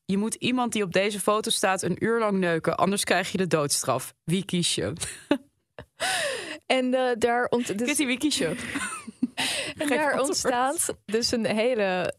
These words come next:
Speaker 2: grappige Twitterdraad onder, met allemaal mensen die dus heel diep gaan inzoomen op, eh, niet zo heel charmant uitziende shots.
Speaker 1: Ja.
Speaker 2: En,
Speaker 1: Ik wil
Speaker 2: eh,
Speaker 1: er even eentje uitlichten, want er staat een man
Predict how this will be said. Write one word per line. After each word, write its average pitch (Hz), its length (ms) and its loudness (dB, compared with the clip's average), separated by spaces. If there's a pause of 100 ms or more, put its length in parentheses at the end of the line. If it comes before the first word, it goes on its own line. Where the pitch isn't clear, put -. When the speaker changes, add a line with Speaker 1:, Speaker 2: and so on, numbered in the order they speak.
(120)
Speaker 2:
grappige 208 460 0
Twitterdraad 185 640 0
onder, 170 260 0
met 170 160 -2
allemaal 175 220 0
mensen 175 260 -2
die 180 120 -4
dus 165 320 0
heel 175 280 0
diep 175 200 -4
gaan - 200 0
inzoomen 170 600 0
op, - 340 -2
eh, 165 200 0
niet 190 300 -2
zo 180 180 2
heel 185 240 2
charmant 175 480 -2
uitziende 165 680 -2 (260)
shots. - 400 0 (140)
Speaker 1:
Ja. 208 340 0 (260)
Speaker 2:
En, 240 220 2
Speaker 1:
Ik - 80 2
wil 233 140 2
Speaker 2:
eh, 233 100 2
Speaker 1:
er 240 40 2
even 233 200 0
eentje 220 280 0
uitlichten, 185 540 0
want 180 120 2
er 190 60 -2
staat 202 240 2
een 185 160 2
man 220 400 2